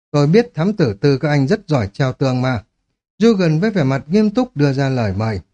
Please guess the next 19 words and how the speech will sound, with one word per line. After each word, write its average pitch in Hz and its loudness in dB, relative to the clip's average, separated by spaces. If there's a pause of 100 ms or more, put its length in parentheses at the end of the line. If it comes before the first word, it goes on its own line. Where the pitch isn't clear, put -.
(540)
"Vậy 143 0
cũng 214 0
được 165 0
sao?" 165 -2 (460)
Lên 156 2
sững 220 0
sờ, 117 -2 (280)
thật 156 0
lòng 156 2
thật 139 -4
dạ 131 -4
cười 117 -4
nói, 120 -2 (400)
"Đây 139 0
là 110 -2
vinh 156 2
hạnh 131 -2
của 101 -10
tôi." 156 2